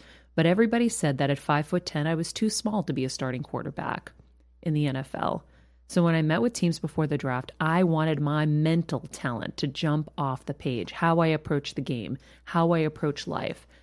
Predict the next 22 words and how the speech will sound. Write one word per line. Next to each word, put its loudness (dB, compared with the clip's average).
how 6
I 6
was 0
able 6
to -6
face 4
adversity 2
and 0
overcome." 4
And 4
then 4
he 2
goes 0
on 2
to 0
talk -6
about -2
how 0
they 0
work -4
together. -2
And, -2